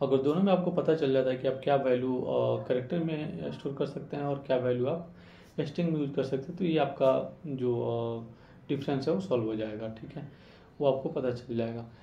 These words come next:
तो यहाँ पे चार data type का मैंने कुछ point दिया है। तो यहाँ पे पहला point ये है कि char is a short for the character। ठीक है, चार जो होता है वो यूज़ होता है sort character के लिए। ठीक है, It's represent ए single character in the character set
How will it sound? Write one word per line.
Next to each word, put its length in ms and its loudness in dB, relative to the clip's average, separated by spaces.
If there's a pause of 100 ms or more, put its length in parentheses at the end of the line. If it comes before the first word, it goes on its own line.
(160)
तो 60 -2
यहाँ 180 2
पे 380 2
चार 220 2
data 220 4
type 220 2
का 60 2
मैंने 200 -2
कुछ 160 -4
point 360 -2
दिया 240 2
है। 240 -4
तो 100 -6
यहाँ 160 -2
पे 100 -2
पहला 280 0
point 340 -4
ये 80 2
है 80 -2
कि 140 -4
char 260 2
is 220 0
a 180 2
short 320 0
for 380 -4
the 260 -2
character। 480 -4
ठीक 200 -10
है, 60 -12 (520)
चार 220 4
जो 120 0
होता 380 2
है 100 0
वो 100 4
यूज़ 220 0
होता 220 -2
है 120 0
sort 340 -2
character 400 0
के 120 -4
लिए। 340 -4
ठीक 160 -4
है, 160 -6 (340)
It's 180 -4
represent 760 0
ए 120 2
single 440 2
character 420 0 (320)
in 220 -2
the 160 2
character 560 2
set 380 -2